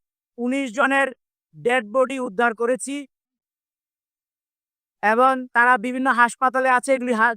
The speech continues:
হিসাবটা চলমান আছে, যেহেতু দ্রুত উদ্ধার করে পাঠানো হয়েছে। এখানে সেনাবাহিনী এবং আমাদের ফায়ার সার্ভিস এবং অন্যান্য পুলিশ সবাই মিলে আমাদের সহযোগিতা করেছে এবং র্যাবও এখানে উপস্থিত ছিল।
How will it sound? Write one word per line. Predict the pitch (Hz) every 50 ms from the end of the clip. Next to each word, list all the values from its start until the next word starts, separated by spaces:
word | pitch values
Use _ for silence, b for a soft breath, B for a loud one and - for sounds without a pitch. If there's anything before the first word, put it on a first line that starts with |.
| - -
হিসাবটা | 226 226 190 170 - 233 233 - - 240 247
চলমান | - 254 240 247 247 240 240 240 240
আছে, | 240 226 254 262
যেহেতু | 202 233 240 240 202 254 - 196
দ্রুত | 165 170 226 233 -
উদ্ধার | 254 247 208 175 240 233 214
করে | 226 240 233
পাঠানো | 220 - 214 208 214 220 226 220
হয়েছে। | 214 220 226 214 - - 262 269 262 - _ _ _ _ _ _ _ _ _ _ _ -
এখানে | 214 214 202 240 247 262 269 269 277 269 - _ _ _ _ _
সেনাবাহিনী | _ - - - 233 240 247 254 254 247 247 254 254 262 277 277 277 269 - _ _ _ _ _ _ _ _ _
এবং | 202 202 214 226 247 262 262 269 269 - _ _ _ _
আমাদের | - 180 208 214 240 233 220 247 247 254 254 254 247 240 - _ _ _ _ _
ফায়ার | 220 220 226 240 254
সার্ভিস | 233 - 269 269 262 247 277 277 294 277 - - - _ _ _ _ _ _ _ _ -
এবং | 196 220 240 269 269 240 190 - - _ _ _ _ _ _
অন্যান্য | - 214 226 247 247 247 247 247
পুলিশ | - - 269 269 269 277 269 247 -
সবাই | - 240 240 247 254 247
মিলে | 247 247 247
আমাদের | 247 240 233 240 226 247
সহযোগিতা | 240 - 233 233 233 240 202 240 220 226 233 233
করেছে | 208 233 233 233 - 240
এবং | 233 226 226 208
র্যাবও | 226 226 233 240 247
এখানে | 240 226 233 233 240
উপস্থিত | 226 - - 226 - 233 226 -
ছিল। | - - 254 240 196